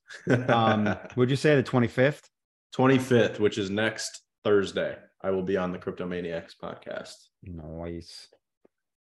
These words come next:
Speaker 2: Speaking of next week, um, are you, A, going solo? B, are we moving it? Or C, skipping altogether? 'Cause the cat will be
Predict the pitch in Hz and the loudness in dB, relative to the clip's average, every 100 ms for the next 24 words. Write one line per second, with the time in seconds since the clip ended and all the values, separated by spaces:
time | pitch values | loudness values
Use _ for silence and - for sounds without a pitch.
0 | _ _ _ _ _ - - - 151 156 | _ _ _ _ _ -16 -16 2 4 6
1 | 139 117 123 - 127 123 120 120 - 110 | 4 4 2 2 2 4 2 -2 -4 0
2 | 104 104 101 98 98 95 - _ _ - | 0 0 -2 -4 -6 -8 -14 _ _ -4
3 | 98 104 107 107 107 104 104 92 - _ | 0 2 2 2 2 2 0 -4 -10 _
4 | _ _ _ _ _ _ _ 127 123 120 | _ _ _ _ _ _ _ 2 4 4
5 | 117 113 110 - 120 120 123 120 120 113 | 4 2 0 0 2 2 2 2 2 -2
6 | - _ _ 123 120 117 117 113 107 - | -8 _ _ 0 2 2 0 -4 -10 -12
7 | 107 104 110 120 120 120 120 123 - 98 | -8 -2 0 2 2 2 0 -2 -10 -8
8 | 95 - 117 107 104 95 - 117 104 104 | -8 -4 -2 0 -2 -6 -4 -4 -2 -2
9 | 101 98 98 95 85 85 90 85 90 - | -4 -4 -2 -2 -4 -8 -10 -10 -12 -8
10 | 107 101 95 92 95 90 | -6 -4 -6 -6 -4 -6